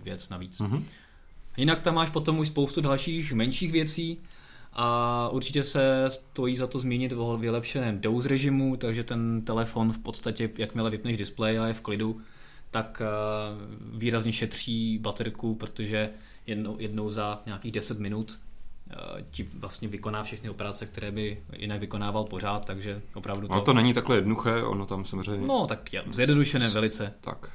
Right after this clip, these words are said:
Speaker 1: Tak. A
Speaker 2: Hlavní rozdíl je, že dose režim samozřejmě byl už Marshmallow,
Speaker 1: Mhm,
Speaker 2: ale ten se
Speaker 1: přesně
Speaker 2: používal
Speaker 1: tak.
Speaker 2: především, pokud ten telefon ti ležel nečinně. To znamená, Google cílil za tím, hele, třeba trávíš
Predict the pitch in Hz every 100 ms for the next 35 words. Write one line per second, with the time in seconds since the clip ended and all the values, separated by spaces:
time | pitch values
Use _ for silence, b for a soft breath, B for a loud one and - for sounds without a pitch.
0 | - 196 202 - B B B B B B
1 | 107 98 98 123 139 131 127 127 127 131
2 | 95 117 113 117 107 120 104 117 113 113
3 | 117 110 95 92 92 123 120 120 120 110
4 | 107 113 110 117 - 107 117 113 - 113
5 | 104 - 107 104 - 101 107 101 98 98
6 | 101 98 98 B B B B - 101 90
7 | 101 92 85 95 82 90 92 90 90 92
8 | 90 98 95 85 110 110 110 101 101 98
9 | - 92 95 95 90 95 - -